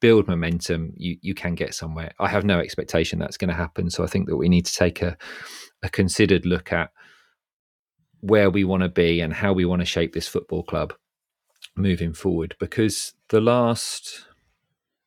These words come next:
I don't know, three seasons can only be considered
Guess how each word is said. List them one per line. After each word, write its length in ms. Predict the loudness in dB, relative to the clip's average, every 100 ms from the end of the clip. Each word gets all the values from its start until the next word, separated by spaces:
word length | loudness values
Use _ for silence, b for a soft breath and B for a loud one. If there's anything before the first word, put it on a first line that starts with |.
| _ _
I 40 |
don't 120 | -8 -8
know, 140 | -10 -14
three 300 | 0 2 2
seasons 640 | 0 -2 -4 -10 -12 -16 b b b b b b b -6
can 240 | 2 2 4
only 360 | 6 6 6
be 180 | 4 2
considered 680 | 0 -6 -4 -4 -2 -4 -6